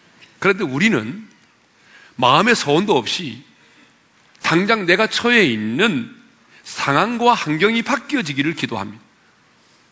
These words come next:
내가 기도하면 당장 어떤 주변의 상황이 바뀌어지리라고 생각을 하고 있습니다. 그런데 여러분, 정말 중요한 얘기입니다. 하나님은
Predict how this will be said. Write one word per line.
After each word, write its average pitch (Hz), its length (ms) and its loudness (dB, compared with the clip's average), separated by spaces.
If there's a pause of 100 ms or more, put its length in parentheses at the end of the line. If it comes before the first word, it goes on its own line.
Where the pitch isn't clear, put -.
(320)
내가 175 260 0
기도하면 139 640 -2 (880)
당장 185 400 0
어떤 220 300 -2
주변의 190 420 2
상황이 208 640 0 (280)
바뀌어지리라고 139 1080 -2
생각을 107 460 -6
하고 104 180 -6
있습니다. 104 400 -6 (960)
그런데 170 280 0
여러분, 127 560 -2 (500)
정말 233 400 0
중요한 127 380 0
얘기입니다. 104 520 -4 (360)
하나님은 135 760 0